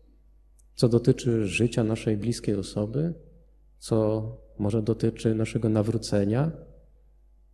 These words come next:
Jest tak wiele rzeczy, o których każdy z nas prosił Boga w powadze, na kolanach, w modlitwie.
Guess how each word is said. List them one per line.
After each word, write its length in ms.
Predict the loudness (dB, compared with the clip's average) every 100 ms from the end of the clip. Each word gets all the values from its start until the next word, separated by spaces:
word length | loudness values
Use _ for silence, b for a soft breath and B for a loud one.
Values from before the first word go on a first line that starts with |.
| _ _ _ _ _ _ -20 -18 -12
Jest 160 | -8 -6
tak 100 | -2
wiele 200 | -2 0
rzeczy, 240 | -2 -4
o 40 |
których 280 | -6 -6 -6
każdy 280 | -4 -4 -4
z 80 | -4
nas 160 | -6
prosił 360 | -6 -8 -4 -4
Boga 320 | -2 0 -2
w 80 | -4
powadze, 580 | -6 -2 0 0 0 -2 B B B B _ _ _ -2
na 100 | 0
kolanach, 600 | 2 2 4 2 -2 -2
w 40 |
modlitwie. 560 | -2 0 0 0 -2